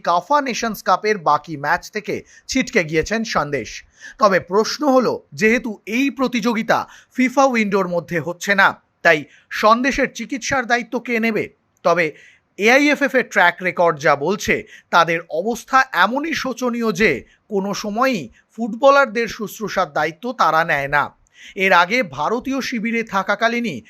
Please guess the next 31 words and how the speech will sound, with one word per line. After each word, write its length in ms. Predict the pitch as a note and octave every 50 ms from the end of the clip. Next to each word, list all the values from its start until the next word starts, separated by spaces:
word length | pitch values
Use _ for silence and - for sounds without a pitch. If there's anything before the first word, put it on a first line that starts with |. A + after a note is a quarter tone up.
| - - _ D#3 G#3+
বিভিন্ন 300 | G#3+ F#3+ B3+ C#4 C#4 C#4+ C#4 B3 -
সময়ে 300 | A#3 G#3 G3+ G3+ G3+ G3+ G3
চোট 160 | A3+ F#3+ F3+ F3 - -
পেয়েছিলেন 460 | F#3 F3+ F3 - G#3 G3+ G3+ G#3+ A3 G3+ F#3+ - - _ F#3 F#3
ইস্টবেঙ্গলের 640 | F3+ - F3 F3+ F3+ E3+ E3 E3 D#3 D#3+ D#3+ D3+ C#3 D3
নাওরেম 340 | D3+ F3 G3+ A3 B3 A#3 A3+ A3
মহেশ 240 | G3+ F#3+ A3 G#3+ - -
সিং 120 | - A#3+ A#3 A3 A3+
থেকে 140 | G#3 F3+ G3+ F3+ -
শুরু 160 | G3 G3+ A3 G3+ C4+
করে 180 | A#3+ G3 D#3 A2 - - - - - _ G3
মোহনবাগানের 680 | G#3+ G3 A#3 B3+ B3 A3 G#3 F3+ E3 E3+ E3 D#3 D3+ D#3
অধিনায়ক 420 | D#3 G3+ A#3 A#3 A3 F3 C3+ A2 - _ _ _ _ -
শুভাশিস 440 | - B3+ A3+ A#3 A3+ A3+ A3+ G3 D#3 C3+ C#3
বোস, 200 | F#3 G#3+ A3+ G#3+ - - - _ _ _ F#3 G#3
আশিক 240 | G#3 - A#3 A3+ - -
কুরুনিয়ানরা। 580 | F3+ D#3 D3+ D3+ D3 D3 C#3+ C#3+ C#3+ D3 D3+ C#3 - - _ _ _ _ _ - - - - A3 A#3
আশিক 220 | A3+ - E4 E4 - _
তো 40 | C#4+ C4 C4
প্রায় 200 | A#3 G#3+ A3 A#3+ G3 F3
দেড় 160 | F#3+ F#3+ F#3+ F3 F#3
বছর 260 | F3+ F3+ - A#3+ C4+ C4 A3
মাঠের 260 | F#3+ E3+ - F3 E3 D#3 D#3
বাইরে 220 | D3 D3 D3 D3 C#3+ -
ছিলেন, 260 | F3 E3+ E3 D#3 C3 G2+ - _ - - _ - G3
এই 80 | A3 A3 - -
সময়েও 400 | G#3+ F#3+ F#3+ A#3 B3 B3+ A3 D#3 G#2+ - - _ _ _ _
কোনো 220 | B3+ A#3+ B3 C4+ D4+ D4+ -
ফুটবলারেরই 680 | C#4 A#3+ G3+ G3 A#3 A3+ A3 A3 G#3+ G#3+ G#3+ A#3+ B3 A3+ -
চিকিৎসার 460 | G#3 - G3 F#3 - - G3+ F#3+ F3 D#3 F3
দায়িত্ব 280 | D#3+ D#3+ E3 - _